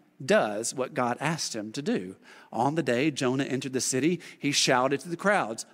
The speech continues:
"Forty days from now, Nineveh will be destroyed." That's the message. "Forty days from now, a hundred and twenty thousand people will die. The city will be destroyed." And the people of Nineveh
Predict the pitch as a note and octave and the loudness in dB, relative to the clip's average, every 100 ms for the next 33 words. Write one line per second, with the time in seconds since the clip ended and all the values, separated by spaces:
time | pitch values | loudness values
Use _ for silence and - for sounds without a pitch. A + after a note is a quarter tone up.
0 | _ - E3+ G3 A3+ F#3+ F3 F3 E3+ C3+ | _ 2 4 4 4 4 4 2 0 0
1 | A#2+ B2 F3 - - - D3 E3 F#3 G3 | 2 4 2 0 -16 -4 4 6 6 4
2 | F3+ E3 F3 E3+ D#3+ - D3+ A#2+ F#2+ A2 | 4 4 2 2 -2 2 4 4 2 2
3 | D#3+ - F#3+ F3 E3 - A#2 F#2 - - | 2 2 2 2 2 0 -4 -4 -10 -12
4 | _ _ _ _ _ _ - G3 G3 A3 | _ _ _ _ _ _ -2 4 6 6
5 | A3 G#3+ G3 F#3+ F#3+ - G3+ F#3+ C#3+ C3 | 4 4 4 4 2 -2 0 2 2 4
6 | C3+ D3 - - _ _ - C3 G3+ G#3+ | 2 0 -6 -20 _ _ -2 2 4 6
7 | G#3 G3 F#3 G3+ G#3 G3+ G3 F#3 G3 F3 | 4 0 0 2 4 4 4 2 -2 0
8 | F3 E3 D#3 D#3+ D#3+ D3+ C#3+ B2 G2+ A#2 | 0 4 4 4 4 4 4 2 -4 -12
9 | - _ _ _ _ _ _ _ D#3 D3+ | -18 _ _ _ _ _ _ _ -2 2
10 | G3 G#3+ G#3+ E3+ D3+ F3+ D#3+ - E3 C3+ | 4 4 4 4 4 2 0 -4 0 0
11 | G#2 G#2 - - - F3 D#3+ D3+ - G#3+ | 0 -6 -14 -20 -2 2 2 0 2 2
12 | A#3 G#3+ G3 F#3+ G3+ G#3+ F3+ C3+ C3 D3 | 4 2 2 2 2 4 4 4 2 2